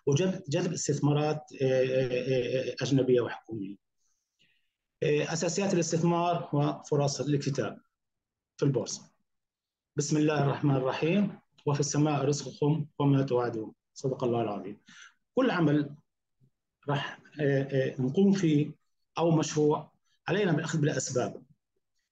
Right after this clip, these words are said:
آه، الجهد، المتابعة، آه، العلم. عليه الصلاة والسلام رسول الله قال: "اللهم علمني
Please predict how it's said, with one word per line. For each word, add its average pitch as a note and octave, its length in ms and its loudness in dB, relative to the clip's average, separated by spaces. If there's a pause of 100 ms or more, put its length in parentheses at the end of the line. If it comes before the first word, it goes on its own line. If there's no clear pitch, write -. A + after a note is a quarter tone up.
(120)
آه، C#3+ 500 2
الجهد، C#3+ 460 2 (140)
المتابعة، C3+ 840 0 (460)
آه، B2+ 880 2 (440)
العلم. D3+ 420 0 (640)
عليه F3+ 160 2
الصلاة E3 380 0
والسلام D3 500 2
رسول C3 340 -2
الله D3 200 2
قال: E3+ 440 -2 (420)
"اللهم C#3+ 320 4
علمني C#3 720 4